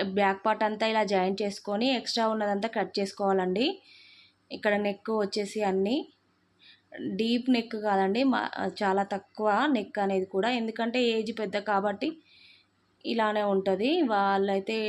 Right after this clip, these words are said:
డీప్ అనేది పెట్టుకోరు కదా నెక్ అనేది. కాకపోతే ఏంటంటే అందరికి చూసి ఆమెకి అలా అనిపిస్తుంది,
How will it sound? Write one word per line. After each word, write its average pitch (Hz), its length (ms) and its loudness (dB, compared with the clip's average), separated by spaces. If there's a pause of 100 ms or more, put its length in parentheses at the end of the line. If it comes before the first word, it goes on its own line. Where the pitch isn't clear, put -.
డీప్ 208 340 -2
అనేది 202 220 -4
పెట్టుకోరు 196 420 -4
కదా 185 220 0
నెక్ 185 260 -2
అనేది. 190 360 0 (640)
కాకపోతే 233 420 0
ఏంటంటే 233 440 2
అందరికి 240 420 0
చూసి 220 340 0
ఆమెకి 214 460 -2
అలా 226 200 2
అనిపిస్తుంది, 202 680 0